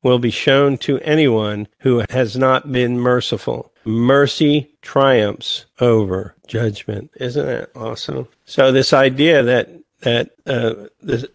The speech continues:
this extended idea that God is merciful and he expects us, his people, to be merciful as well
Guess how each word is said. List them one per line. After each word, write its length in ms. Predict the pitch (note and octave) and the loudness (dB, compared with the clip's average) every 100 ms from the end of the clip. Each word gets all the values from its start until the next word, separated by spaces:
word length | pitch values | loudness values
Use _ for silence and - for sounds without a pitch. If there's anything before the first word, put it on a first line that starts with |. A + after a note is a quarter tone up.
| _ | _
this 300 | - C#3+ A2+ | -4 -4 0
extended 720 | B2 - - E3+ D#3 E3+ C3 A2+ | 0 0 -2 2 4 4 4 2
idea 460 | A2+ A2+ A#2 A2+ | 0 -2 0 0
that 420 | A2+ A2+ A2+ - | 0 -4 -8 -10
God 400 | C#3 B2+ D3 E3 | -2 2 4 4
is 220 | C#3+ A#2+ B2 | 2 0 0
merciful 720 | A2 G2+ - A2 A#2 B2 - _ - | 0 0 -4 -8 -8 -12 -16 _ 0
and 220 | C3 B2 | 2 4
he 200 | C#3+ C3 | 4 4
expects 920 | A#2+ - - - D3 C3 A#2+ _ - | 2 2 0 2 2 2 0 _ -4
us, 380 | - D#3 D3 C#3 | 2 4 4 2
his 200 | B2+ A2 | 0 -2
people, 720 | - E3+ D#3 - A2 A2 - _ | -2 0 0 0 0 -2 -6 _
to 140 | - B2 | -2 0
be 160 | A#2 | 2
merciful 720 | A#2 A#2 A2 - - C3 A2 - | 2 4 2 0 -4 -2 -2 -2
as 260 | G#2+ G2+ | -4 -2
well 440 | A2+ A2+ F2+ - | 2 4 2 -2